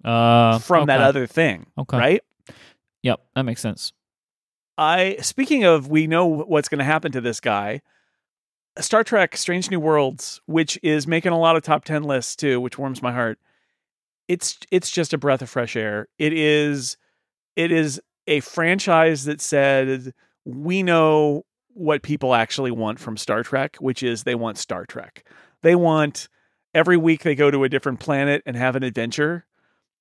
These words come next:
Speaker 2: um, and have a collection of really interesting characters along the way and kind of a, a happy spirit of adventure and exploration, which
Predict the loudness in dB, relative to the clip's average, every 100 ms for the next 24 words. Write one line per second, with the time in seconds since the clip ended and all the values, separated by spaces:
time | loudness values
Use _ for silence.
0 | 0 2 2 -2 -6 0 0 0 -4 -12
1 | -8 -2 0 0 0 -2 0 0 -4 -4
2 | -2 0 0 0 -4 -8 -8 -4 -2 -2
3 | -2 -2 -2 0 -2 -2 0 2 2 0
4 | -4 -8 -8 -6 -4 -2 -2 -4 -12 _
5 | _ -4 -2 0 0 0 -4 -4 -6 -2
6 | 0 0 -2 0 0 0 -4 -4 -4 -2
7 | -2 -2 -4 -6 -6 -4 0 -2 -2 -4
8 | -6 -12 _ _ _ -8 0 4 4 0
9 | -10